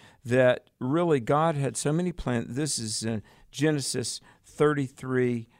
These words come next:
nine, which is really also quoted elsewhere in the Bible. Uh, but this story, um, God dealt graciously with Jacob,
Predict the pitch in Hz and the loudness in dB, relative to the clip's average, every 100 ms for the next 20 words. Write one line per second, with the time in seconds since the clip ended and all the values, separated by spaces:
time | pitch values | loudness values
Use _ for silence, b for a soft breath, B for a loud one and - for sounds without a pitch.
0 | b 117 110 113 110 110 104 104 107 b | b 0 2 2 2 0 0 -2 -6 b
1 | _ 123 - 120 107 131 131 117 123 123 | _ -8 -6 -6 -2 0 2 2 2 0
2 | 113 113 - 131 135 135 117 101 - 120 | -6 -6 -6 0 2 2 -2 -4 -2 0
3 | 131 - 120 107 104 104 107 107 104 107 | 0 -4 -4 -2 -2 -2 0 0 -2 -6
4 | b b b b _ 117 113 107 - 123 | b b b b _ 2 4 2 0 0
5 | 131 143 127 120 - - 185 240 156 117 | -2 0 -2 -2 -4 -2 0 4 2 2
6 | 113 b b b _ _ - - 135 131 | -2 b b b _ _ -6 0 2 4
7 | 123 - - 151 165 180 147 151 139 - | 2 -2 0 4 6 4 4 2 2 -6
8 | - 123 131 135 127 123 120 117 107 110 | -4 0 0 -2 -6 -8 -4 -4 -4 -6
9 | 98 127 127 - 123 117 | -2 0 0 0 -4 -4